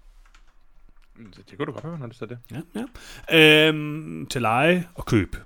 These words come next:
Speaker 2: Streaming.
Speaker 1: Ja.
Speaker 2: Ej, okay, alt er streaming, det er det, Peter altid siger. Øh, der kan man nu leje den film, jeg tænker, at vi skal anmelde næste uge, Lars.
Speaker 1: Ja.
Speaker 2: I won't take no for an answer. Nemlig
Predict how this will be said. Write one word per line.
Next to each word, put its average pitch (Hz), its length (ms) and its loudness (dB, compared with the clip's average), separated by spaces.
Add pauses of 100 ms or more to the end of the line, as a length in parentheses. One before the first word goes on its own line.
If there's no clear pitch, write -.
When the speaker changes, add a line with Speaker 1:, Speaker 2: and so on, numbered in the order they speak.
(380)
Speaker 2:
Streaming. 92 480 -4 (420)
Speaker 1:
Ja. 113 40 -18
Speaker 2:
Ej, 131 280 -8
okay, 131 260 -4
alt 117 160 -6
er - 40 -12
streaming, 90 360 -12
det - 60 -20
er - 20 -14
det, 98 100 -12
Peter 95 180 -6
altid 107 200 -14
siger. 90 220 -12 (380)
Øh, 113 420 0 (180)
der 170 60 2
kan 226 160 0
man 202 100 0
nu 220 340 2 (480)
leje 117 260 0
den 220 160 2
film, 196 220 0
jeg 160 100 0
tænker, 170 280 2
at 113 200 -8
vi 110 60 0
skal 139 380 6
anmelde 127 300 4
næste 117 200 0
uge, 98 80 -4
Lars. - 340 -8 (560)
Speaker 1:
Ja. 110 160 -8
Speaker 2:
I - 260 -16
won't 156 320 4
take 139 240 0
no 131 160 4
for 113 180 -4
an 107 80 -2
answer. 107 320 -2 (400)
Nemlig 113 300 0